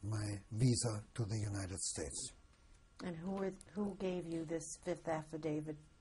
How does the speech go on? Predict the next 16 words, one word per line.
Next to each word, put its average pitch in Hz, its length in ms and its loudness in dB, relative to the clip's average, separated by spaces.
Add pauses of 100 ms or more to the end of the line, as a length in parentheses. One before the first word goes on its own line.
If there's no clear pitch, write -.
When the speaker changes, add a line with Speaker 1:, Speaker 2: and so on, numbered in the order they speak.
(1500)
Speaker 1:
Don't 104 240 -2
remember. 90 420 -4 (640)
I 123 100 0 (100)
only 160 240 10
remember 131 480 6
two 196 180 4
people 147 400 6
out 110 160 6
of 101 160 2
these 101 180 0 (120)
five, 120 340 2 (920)
no 127 160 8
contact 139 560 4
with 123 120 0
the 123 140 0
others. 104 460 0